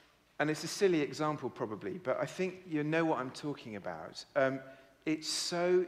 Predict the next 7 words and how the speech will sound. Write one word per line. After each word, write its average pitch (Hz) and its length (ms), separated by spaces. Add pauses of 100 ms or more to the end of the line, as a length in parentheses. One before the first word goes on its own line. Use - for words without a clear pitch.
easy 175 520
to 147 280
interpret 143 760
other 160 240
people's 156 560 (100)
actions 110 960 (560)
by 131 240